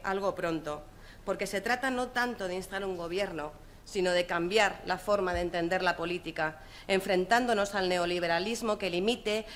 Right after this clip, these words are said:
y impide la participación ciudadana, haciéndolo desde los valores y los principios de la democracia y de la más amplia participación posible,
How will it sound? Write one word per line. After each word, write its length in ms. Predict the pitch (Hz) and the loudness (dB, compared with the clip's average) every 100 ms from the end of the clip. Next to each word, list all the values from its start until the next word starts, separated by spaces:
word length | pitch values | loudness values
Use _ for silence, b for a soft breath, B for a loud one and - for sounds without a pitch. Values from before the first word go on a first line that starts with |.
| B - - - - | B -18 -20 -20 -6
y 140 | 208 | 0
impide 540 | 190 180 247 226 214 214 | 0 2 0 2 2 2
la 160 | 185 | 0
participación 640 | 185 170 160 165 165 196 202 | 0 -4 -4 -2 0 0 0
ciudadana, 640 | 208 185 165 160 156 156 B B B | 0 0 2 2 2 -4 B B B
haciéndolo 600 | 190 - 247 262 285 269 | -4 0 2 4 2 2
desde 220 | 220 196 | 0 0
los 180 | 185 185 | 0 2
valores 500 | 180 202 240 240 240 | 2 4 4 2 0
y 40 | |
los 160 | 190 190 | -2 -2
principios 440 | 175 175 214 233 | -4 -4 -2 -2
de 80 | 233 | 0
la 120 | 196 | 0
democracia 800 | 170 165 165 202 226 - 185 196 - | 0 0 0 2 2 2 0 0 0
y 80 | |
de 100 | 180 | 0
la 120 | 175 175 | 2 4
más 320 | 214 233 - | 4 4 0
amplia 480 | 220 226 233 233 226 | 0 0 0 0 0
participación 760 | 202 196 180 175 - - 202 | -4 -6 -8 -4 -4 -2 -2
posible, 580 | 202 185 185 170 160 151 | 0 -2 0 0 0 -4